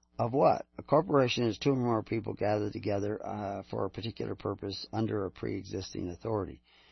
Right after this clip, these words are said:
Your family's gone under a pre-existing authority, and that's what you've inherited. So anyway, but a corporation soul is a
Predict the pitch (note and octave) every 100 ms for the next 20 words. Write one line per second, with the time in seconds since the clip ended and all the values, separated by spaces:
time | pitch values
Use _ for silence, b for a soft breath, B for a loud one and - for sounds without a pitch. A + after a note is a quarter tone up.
0 | b b C3 C#3+ G2+ G#2 G2+ A#2+ A2+ -
1 | F2+ A2 G#2 G2 G#2 A2 G#2+ - F#2 F#2+
2 | - G2 - A2 G#2 G#2 D3+ D3 F#2 F2
3 | F2+ F#2 G2 A#2+ A2 G#2+ - A2+ G#2+ G#2
4 | A2+ A#2 - - _ b b b b b
5 | b b b b - B2+ D3 C3 A2 -
6 | A#2+ - - C#3 D#3+ D3+ C3+ A2 B2 A#2
7 | G2+ G2